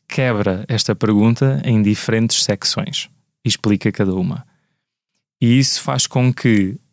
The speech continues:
se tenha a melhor resposta possível, porque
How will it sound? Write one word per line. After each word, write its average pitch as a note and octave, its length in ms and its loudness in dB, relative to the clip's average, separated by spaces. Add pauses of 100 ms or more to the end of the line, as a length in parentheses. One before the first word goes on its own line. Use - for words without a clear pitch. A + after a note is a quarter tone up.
(100)
se - 180 -2
tenha G#2+ 340 0
a A#2 100 -2
melhor A2 320 2
resposta - 420 -2
possível, A#2+ 560 -2 (100)
porque A2+ 680 0